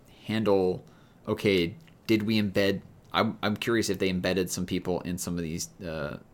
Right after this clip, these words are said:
teams' houses or wherever they're testing, um, what kind of features we're gonna get on the teams, if they'll do any kind of little things. I was kind of actually hoping for more, like,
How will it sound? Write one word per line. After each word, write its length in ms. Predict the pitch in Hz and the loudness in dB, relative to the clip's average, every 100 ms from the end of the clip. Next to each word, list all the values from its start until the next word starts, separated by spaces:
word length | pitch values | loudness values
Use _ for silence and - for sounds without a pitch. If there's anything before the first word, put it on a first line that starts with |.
| _ - _ | _ -20 _
teams' 460 | - 110 101 92 - | -6 -2 -2 -2 -6
houses 680 | - 92 95 95 92 87 | -2 0 0 0 0 0
or 120 | 87 85 | -2 0
wherever 200 | 90 90 | 0 0
they're 140 | 87 | -2
testing, 600 | - 92 - 95 90 92 - - - - - | -2 -4 -4 -2 -2 -4 -8 -20 -20 -20 -10
um, 480 | 82 82 78 78 71 - - - - | -4 -4 -4 -6 -10 -14 -20 -20 -14
what 180 | 98 95 | -4 -2
kind 200 | - 104 | 0 -2
of 100 | 95 | -4
features 420 | - 113 95 101 | -6 -6 -2 -4
we're 80 | - | -4
gonna 140 | 98 87 | -4 -2
get 200 | 95 92 | -2 -2
on 140 | 85 | -2
the 60 | 85 | -4
teams, 720 | - 92 92 87 - - - - - - - | -4 -2 -2 -4 -4 -6 -8 -12 -20 -20 -6
if 640 | - 90 - - - - - | -4 -2 -6 -14 -18 -20 -8
they'll 200 | - 95 | -2 0
do 600 | 85 - 95 90 90 87 | -2 -4 -2 -2 -2 -2
any 180 | 87 90 | -2 -4
kind 260 | - 92 85 | -4 -8 -8
of 200 | 90 - | -10 -10
little 160 | 98 92 | -10 -8
things. 200 | 87 - | -8 0
I 80 | 139 | 2
was 120 | 185 | 2
kind 180 | 185 156 | 4 2
of 120 | - | 2
actually 260 | 87 92 85 | 0 0 0
hoping 280 | 101 - 90 | 0 0 -4
for 160 | - | -6
more, 260 | 87 85 87 | -6 -4 -2
like, 300 | 85 80 - | -2 -4 -8